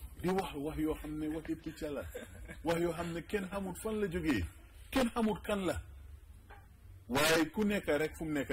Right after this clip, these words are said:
nekk na comme ça journaliste, nekk na political commentator, you know, lu nekk ngaa dégg ci jamono ji. Li ma ñaan rek mooy, euh, façon yi waxtaan yi, ñu yaatal ko, ñu yëg ne réew mi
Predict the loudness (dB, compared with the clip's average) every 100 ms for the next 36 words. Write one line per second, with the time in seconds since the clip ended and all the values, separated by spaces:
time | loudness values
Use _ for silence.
0 | 2 2 0 0 0 -2 -4 0 0 0
1 | 0 -2 0 2 0 -2 -6 -4 -4 -4
2 | -4 -6 -10 -10 -2 -2 0 -2 -2 -2
3 | -4 -4 -4 -4 -4 -4 -6 -6 -4 -4
4 | -2 0 0 0 -2 0 2 2 0 0
5 | -2 -8 -18 -12 -4 0 2 2 0 -2
6 | -6 -16 -16 -4 0 2 0 2 2 2
7 | 0 0 -2 0 0 -2 -4 -4 -4 -6
8 | -4 0 2 2 0 0 0 0 -4 -14
9 | -18 -12 -4 0 2 2 2 0 -4 -4
10 | -4 -2 -2 0 0 0 -2 -6 0 4
11 | 4 2 0